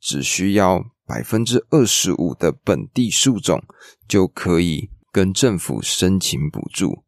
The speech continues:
而肯亚和巴西，我们就可以很明显的看到，很多不属于此地的桉树，它成排的直立在树林上，这些桉树的原生地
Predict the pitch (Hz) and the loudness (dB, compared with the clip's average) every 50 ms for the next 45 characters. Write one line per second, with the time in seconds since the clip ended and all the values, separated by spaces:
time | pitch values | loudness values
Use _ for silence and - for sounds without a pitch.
0 | _ _ _ - 117 120 - - - 113 107 120 139 127 - - - - - - | _ _ _ 2 2 2 2 0 -2 0 0 0 0 -2 -2 -4 -8 -14 -10 -6
1 | - 107 95 87 - 95 90 92 95 - - 95 98 98 104 - - _ _ _ | -4 -2 -2 -2 -2 -2 -2 0 -2 -2 -2 -2 -2 -4 -4 -6 -10 _ _ _
2 | _ - 92 85 82 85 87 85 - - 90 73 76 82 - - 95 80 73 73 | _ -2 -2 0 0 0 0 -2 -2 -2 -4 -4 -4 -4 -4 -4 -4 -4 -4 -4
3 | 71 73 80 92 - 101 - 50 - 78 - - 110 98 95 92 85 - - - | -4 -4 -4 -2 -2 -2 -4 -4 -6 -8 -4 -4 -4 -2 0 0 -2 -2 -4 -6
4 | _ _ _ _ _ _ _ _ _ _ - 113 101 92 120 123 123 123 135 - | _ _ _ _ _ _ _ _ _ _ -2 -2 0 2 4 4 4 2 0 0
5 | - 135 104 90 - - 95 92 64 55 78 92 92 - - - - - 65 - | -2 -2 0 -2 -2 -2 -2 -2 -2 0 -2 -2 -2 -2 -4 -4 -4 -6 -8 -6
6 | - 101 95 78 - - - - _ - 117 123 127 135 - - - 139 113 - | -4 -4 -4 -2 -2 -4 -4 -6 _ -4 -2 -2 0 0 -2 0 0 0 -2 -2
7 | - _ _ _ _ _ _ _ _ _ _ _ - 90 87 - - - - - | -4 _ _ _ _ _ _ _ _ _ _ _ -6 -6 -4 -2 -2 -2 0 0
8 | 92 80 90 101 - - - 85 90 90 - 98 69 - - _ _ _ _ _ | 0 -2 -2 -2 -4 -4 -2 0 0 2 2 0 0 0 -4 _ _ _ _ _
9 | _ _ _ _ _ _ _ _ _ - - 87 87 95 95 110 104 95 - 104 | _ _ _ _ _ _ _ _ _ -8 -4 -2 0 0 2 0 0 0 0 0
10 | 95 90 85 - - - 104 87 - - - - 80 - - 85 - - _ _ | 0 0 0 -2 -4 -4 -4 -6 -6 -8 -10 -6 -4 -4 -2 -4 -4 -6 _ _
11 | - 113 104 - - 82 73 - - 101 101 101 - - 110 90 73 69 - 57 | -2 0 0 0 0 -2 -2 0 0 0 0 0 -2 -2 -2 -2 -2 -4 -4 -4
12 | 58 69 78 - 120 120 123 123 120 92 - - - | -4 -4 -2 -2 -2 -2 -2 -2 -2 -4 -4 -6 -12